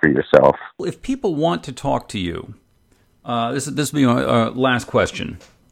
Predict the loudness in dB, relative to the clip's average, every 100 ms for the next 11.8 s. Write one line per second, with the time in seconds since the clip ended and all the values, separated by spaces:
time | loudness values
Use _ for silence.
0 | _ -10 0 2 2 0 -4 -6 -18 -20
1 | _ _ _ -2 4 4 4 0 -2 -4
2 | -2 -2 0 0 0 0 -4 -4 -14 -14
3 | -16 -16 _ 0 0 -2 6 6 6 2
4 | 2 2 0 -4 2 6 6 6 10 10
5 | 10 4 -18 -12 -6 2 4 4 0 _
6 | -8 4 8 10 10 8 6 6 6 6
7 | 4 10 10 10 -2 2 6 8 8 8
8 | 6 6 6 4 6 8 8 6 4 8
9 | 8 8 2 4 4 4 6 6 8 6
10 | 4 2 6 4 4 4 8 8 8 4
11 | _ _ _ _ 6 6 8 2